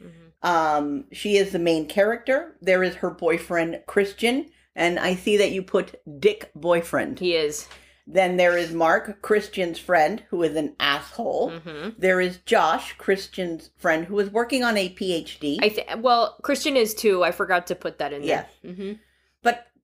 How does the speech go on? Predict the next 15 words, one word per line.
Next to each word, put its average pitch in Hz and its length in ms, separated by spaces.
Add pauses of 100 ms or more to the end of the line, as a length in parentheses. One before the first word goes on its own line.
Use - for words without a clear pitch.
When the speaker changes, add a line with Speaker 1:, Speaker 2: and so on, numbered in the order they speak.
Speaker 2:
clearly 247 400
not 185 420
as 165 180
seriously 147 600
as - 60
Speaker 1:
No, 170 160
Speaker 2:
Josh. 123 340
Speaker 1:
that's 196 180
why 226 200
I 208 100 (120)
kinda 170 500
Speaker 2:
Yeah. 139 160 (160)
Speaker 1:
yeah. - 160 (240)
Speaker 2:
Then 202 240
there's 190 320